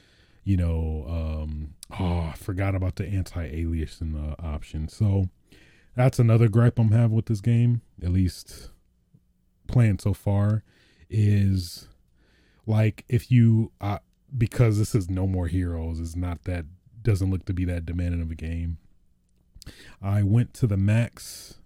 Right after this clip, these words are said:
anti-aliasing options, and, uh, it does this weird, like,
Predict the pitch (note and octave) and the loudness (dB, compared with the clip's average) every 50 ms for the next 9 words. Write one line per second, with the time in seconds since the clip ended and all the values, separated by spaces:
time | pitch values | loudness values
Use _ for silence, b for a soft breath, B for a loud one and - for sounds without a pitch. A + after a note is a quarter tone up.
0 | _ _ - A#2+ G#2 G2 - - G#2 G2+ F#2+ - - G2 G2 F#2+ F#2+ F#2 F2+ F2 | _ _ -2 0 0 0 0 -2 -2 -2 -2 -2 -2 -2 0 0 2 0 0 -2
1 | - - G2+ F#2+ F2 F2 F2+ E2+ D#2 - - - D#2 D2+ D2+ D#2 - - - - | -4 -4 -4 -4 -2 -2 -2 -2 -4 -6 -10 -12 -10 -10 -10 -12 -14 -14 -18 -20
2 | - _ _ _ _ _ _ _ _ _ - b b b b b b b b b | -20 _ _ _ _ _ _ _ _ _ -20 b b b b b b b b b
3 | b - G2+ G2 F#2+ F#2+ F#2 F#2 F2 F#2+ F#2+ F#2 F2+ F2+ F2 F2 F2 F2 E2+ E2 | b -2 0 2 2 2 2 2 2 2 2 2 2 0 0 0 0 -2 -4 -6
4 | - - - - G#2+ F#2+ F2 F2 - A2+ A#2 B2+ C3 B2 A2+ A#2+ C3 A2+ G2+ G#2 | -8 -10 -8 -6 -4 -4 -4 -6 -4 -2 2 4 4 4 6 4 4 4 2 2
5 | F#2+ G2 A2 A2+ A2 A2+ A#2 A#2+ A#2+ A#2+ A2 G#2+ F#2+ F#2+ G#2 G2 G2 G2 G2 F2 | 2 4 6 8 8 10 10 10 8 8 6 4 0 -2 0 2 2 2 0 -2
6 | - - - - - - | -4 -8 -12 -12 -12 -12